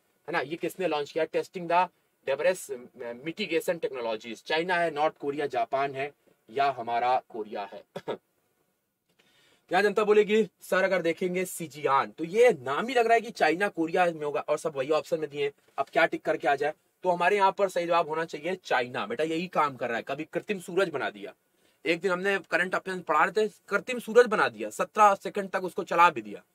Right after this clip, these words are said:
हमने कहा, "बाबू ये क्या करना चाहता भैया, सूरज बना दिया, पता चला पृथ्वी धू धू करके जल रही है।" कहा कि यार चाइना ने सुलगा दिया है, चाइना धीरे सुलगा दिया है, चाइना सुलग रहा है कोने से, इंडिया में भी आग पकड़ ली,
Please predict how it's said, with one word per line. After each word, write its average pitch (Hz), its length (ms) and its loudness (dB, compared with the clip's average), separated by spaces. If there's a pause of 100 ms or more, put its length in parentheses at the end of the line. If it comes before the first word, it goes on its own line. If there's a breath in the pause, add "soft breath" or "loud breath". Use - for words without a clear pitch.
(320)
हमने 190 220 -2
कहा, 202 120 2
"बाबू 170 360 4
ये 190 80 0
क्या 185 220 4
करना 165 320 -2
चाहता 131 320 0
भैया, 117 200 -6
सूरज 170 340 -4
बना 175 240 6
दिया, 175 160 -2
पता 165 220 0
चला 165 240 2 (380 soft breath)
पृथ्वी 170 260 -4
धू 151 180 -8
धू 165 120 -4
करके 165 260 2
जल 156 200 0
रही 139 140 -4
है।" 139 80 0
कहा 180 180 -2
कि 196 140 -6
यार 190 80 0
चाइना 165 360 0
ने 180 80 -2
सुलगा 160 380 6
दिया 120 240 -4
है, 101 100 -12 (380 soft breath)
चाइना 170 280 2
धीरे 185 200 -2
सुलगा 170 400 4
दिया 135 200 -2
है, 110 60 -2
चाइना 160 320 -2
सुलग 160 240 0
रहा 160 120 2
है - 100 -10
कोने 160 320 -2
से, 156 140 -2
इंडिया 151 240 0
में 156 120 0
भी 160 100 -2
आग 151 140 2
पकड़ 143 280 -4
ली, 139 180 -8